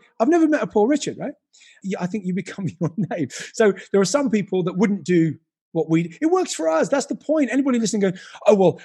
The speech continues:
I wouldn't wanna do that." Well, then don't do it. I mean, it's fine. I mean, like, <laughs> like, I'm not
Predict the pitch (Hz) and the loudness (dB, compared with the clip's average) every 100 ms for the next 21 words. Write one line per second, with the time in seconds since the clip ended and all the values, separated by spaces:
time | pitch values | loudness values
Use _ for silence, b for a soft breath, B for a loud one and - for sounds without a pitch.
0 | B 196 202 196 208 202 277 269 - 202 | B 2 4 2 0 0 2 0 0 -2
1 | 233 170 160 208 349 285 139 175 240 - | -2 -2 -2 0 2 0 -2 -2 -2 -4
2 | 311 370 277 143 247 240 285 247 254 - | -8 -4 -4 -2 -2 -2 -2 -2 -2 -4
3 | - 269 233 - B 233 277 | -8 -4 -4 -6 B -2 0